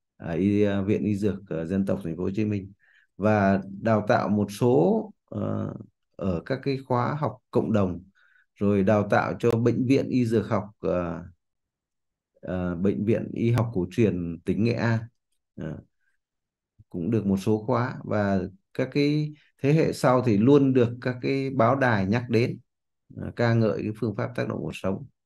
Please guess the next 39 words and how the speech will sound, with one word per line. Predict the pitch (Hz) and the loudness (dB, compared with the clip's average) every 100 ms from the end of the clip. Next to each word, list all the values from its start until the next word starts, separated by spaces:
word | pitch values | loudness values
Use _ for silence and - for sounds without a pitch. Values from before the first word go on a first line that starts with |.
| _ _ _ | _ _ _
ờ, | - 85 - - - _ _ _ _ _ | -10 -8 -8 -10 -14 _ _ _ _ _
rất | - 139 131 | -6 -6 -2
là, | 104 95 85 80 78 - _ _ - | -2 -2 -4 -6 -12 -16 _ _ -12
ờ, | 78 | -8
ứng | 80 120 | -2 -2
dụng | 135 139 69 | 0 -2 -2
rất | 131 127 | -4 -4
là, | 104 85 82 - _ _ _ - | -4 -6 -12 -20 _ _ _ -12
là, | 85 87 | -8 -6
là | 85 82 | -6 -6
hiệu | 87 - - | -4 -4 0
quả, | 95 80 71 - | 0 0 -6 -8
đơn | - 117 107 | -2 0 2
giản | 101 76 73 - _ _ - | 0 -4 -8 -16 _ _ -10
và | 87 85 | -6 -2
mang | 101 101 | 0 0
lại | 101 92 - | -2 -6 -8
cái | 107 | -6
hiệu | 107 - | -4 -4
quả | 82 73 67 - _ _ | -6 -8 -10 -20 _ _
trong | 104 101 | -4 -2
cái | 101 104 | -4 -4
chăm | 107 98 | -4 -4
sóc | 123 120 | -6 -6
sức | 123 | -6
khỏe | 104 85 | -4 -4
cộng | - 80 | -6 -6
đồng. | 80 76 - _ _ _ _ - | -6 -6 -16 _ _ _ _ -6
Thì, | 95 92 | -2 0
ờ, | 90 85 82 | -2 -4 -2
đấy | 110 131 | 0 2
là | 120 | 2
những | 98 101 117 | 2 0 0
cái, | 120 131 123 _ _ _ | -2 -2 -8 _ _ _
cái | 117 120 120 | -4 -2 0
quá | 135 147 | 0 2
trình | 135 98 | 2 4
phát | 113 135 | 2 -2
triển, | - 92 82 101 | 0 0 0 -8